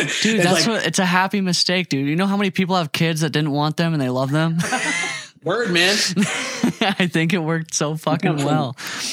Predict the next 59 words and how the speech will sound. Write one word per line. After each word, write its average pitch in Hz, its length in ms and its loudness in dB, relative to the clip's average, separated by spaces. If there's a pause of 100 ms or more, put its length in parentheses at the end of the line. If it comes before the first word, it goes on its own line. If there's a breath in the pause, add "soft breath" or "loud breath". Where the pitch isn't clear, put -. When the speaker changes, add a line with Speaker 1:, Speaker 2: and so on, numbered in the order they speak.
Speaker 2:
Yeah. 170 180 2
Speaker 1:
I 165 60 4
was 196 120 2
so 220 200 0
curious 202 380 0
because 165 240 0
the 143 80 2
guitar 139 360 0
sounds 151 320 0
so 139 160 2
weird 135 380 0
to - 100 0
me. 110 460 0
Like, 135 300 0
not 196 160 2
that 196 100 0
it 143 80 0
sounds 131 340 0
off 156 400 2
or 131 100 0
anything, 117 440 -2
but 98 160 -2
it's - 80 -2
just - 220 -2
a 113 60 -2
unique 123 440 0
sound. 127 540 2
And 113 120 -2
I 107 100 0
was 113 140 -4
like, 107 200 -4
"It's - 160 -4
gotta 254 260 2
be, 147 140 0
like, 131 180 -2
an 110 60 -2
acoustic 120 400 -2
guitar 113 300 0
with, 113 100 -2
like, 110 100 -2
a 107 60 -4
weird 117 300 -2
wah 113 320 0
pedal 113 300 -2
or 110 100 -2
something." 113 440 -2 (340 loud breath)
But 120 200 0
nope, 170 320 0
just 151 240 0
some 185 120 2
electric 165 360 0
guitar 160 480 0
straight 123 340 -2
to - 80 -2
the 165 100 0
fucking 147 360 -2
board. 127 320 -4
That's 120 180 -6
nuts. 117 340 -2